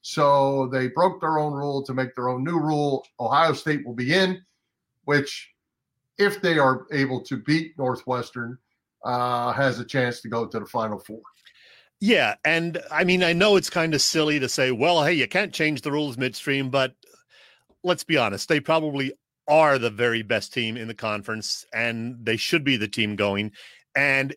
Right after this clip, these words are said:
Speaker 2: it's twenty twenty, so rules change from day to day, from week to week.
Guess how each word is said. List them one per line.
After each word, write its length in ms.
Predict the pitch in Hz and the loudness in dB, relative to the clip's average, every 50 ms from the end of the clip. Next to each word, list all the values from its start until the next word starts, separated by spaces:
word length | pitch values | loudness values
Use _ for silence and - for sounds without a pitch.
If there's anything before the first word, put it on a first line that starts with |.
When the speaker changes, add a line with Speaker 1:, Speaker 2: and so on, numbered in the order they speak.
| _ | _
Speaker 2:
it's 280 | - 202 185 - - - | -2 -2 0 -2 -4 -10
twenty 380 | - - 190 175 170 160 143 127 | -6 -2 0 0 2 0 0 -4
twenty, 440 | - - 147 131 113 98 87 78 | -4 -4 -2 -2 -2 -2 -6 -8
so 200 | - - 156 131 | -6 -4 -2 -2
rules 460 | 131 127 143 170 185 185 175 151 - - | 0 0 2 4 4 4 2 0 -4 -6
change 460 | - - 156 139 135 127 120 113 - | -4 -2 0 0 0 -2 -2 -4 -8
from 160 | - - 123 | -10 -10 -6
day 200 | 120 143 147 156 147 | -2 0 0 0 0
to 80 | 139 | -2
day, 280 | 127 135 135 135 135 135 | -2 0 0 2 0 0
from 200 | - - 113 104 | -2 -4 -8 -6
week 220 | 113 127 127 110 - | -6 -6 -6 -6 -8
to 100 | 135 117 | -8 -6
week. 300 | 110 110 113 120 - | -4 -2 -4 -4 -6